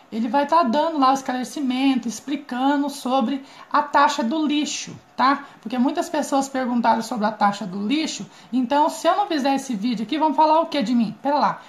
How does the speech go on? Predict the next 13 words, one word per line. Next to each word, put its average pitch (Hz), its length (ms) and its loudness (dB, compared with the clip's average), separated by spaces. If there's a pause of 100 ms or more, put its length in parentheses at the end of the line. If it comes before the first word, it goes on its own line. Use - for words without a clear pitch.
(140)
o - 20 -10
Osmarzinho 254 480 0
só 330 180 2
perguntou 277 680 0
lá, 277 280 2
só 294 200 0
esculhambou, 285 800 0 (260)
e 254 100 -4
o 285 40 2
Osmarzinho 285 580 0
não 311 120 0
avisou 311 460 0
ninguém 349 640 0